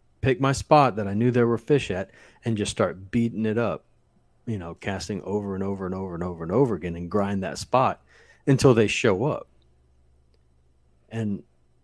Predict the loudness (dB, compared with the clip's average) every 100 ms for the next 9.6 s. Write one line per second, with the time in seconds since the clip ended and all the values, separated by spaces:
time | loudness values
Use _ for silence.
0 | _ _ -4 -4 -2 2 4 4 2 2
1 | 2 -2 -6 -6 -8 -8 -6 -4 -6 -8
2 | -12 -16 _ -8 -6 -6 -8 -8 -10 -10
3 | -10 -6 -8 -8 -8 -10 -6 0 2 2
4 | -2 -10 _ _ _ _ _ -4 0 2
5 | 0 -4 -4 -2 0 -2 -2 0 2 2
6 | 2 0 -2 -4 -10 -10 -8 -4 -2 -2
7 | -2 -8 -6 -6 -8 -14 _ _ _ _
8 | _ _ _ _ _ _ -8 -8 -8 -12
9 | 0 0 2 -2 -8